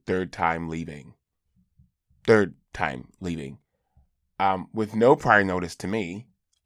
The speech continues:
I had just talked to her the Friday before and asked her some questions, and she was very, very, you know, hospitable and, you know, very, very helpful. Um, but yeah, she,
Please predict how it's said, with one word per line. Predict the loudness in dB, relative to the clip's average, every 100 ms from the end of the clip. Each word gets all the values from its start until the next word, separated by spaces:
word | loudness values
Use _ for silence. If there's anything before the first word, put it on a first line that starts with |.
| -2
I | -2
had | -2 -4
just | -6 -10
talked | -14 -12
to | -10
her | -8
the | -10 -12
Friday | -10 -10 -10
before | -12 -8 -6 -6 -8 -14 _ _ _
and | -8
asked | -8 -10 -12
her | -12
some | -12
questions, | -12 -12 -12 -12 -12
and | -14 -14
she | -10
was | -10 -6
very, | -4 -4
very, | -4 -8 -10
you | -12
know, | -12 -14 -18 _ _ _ _ _ _ _ _ -12
hospitable | -10 -2 -2 0 -2 -4 -6
and, | -8 -6 -6
you |
know, | -6 -4
very, | -2 -2 -4
very | -4 -6 -6 -8 -14 _ _ _ _ _ _ _ _ -8
helpful. | -6 -6 _ -6 -6 -8 _ _ _ _ _ _ -2
Um, | 0 2 0 -6 _ _ _
but | -2 -2 -2 _ _ _ _ _ _ _ _
yeah, | -4 0 2 0 -4 _ _ _
she, | _ -16 -14 -12 -12 -2 2 2 0 -4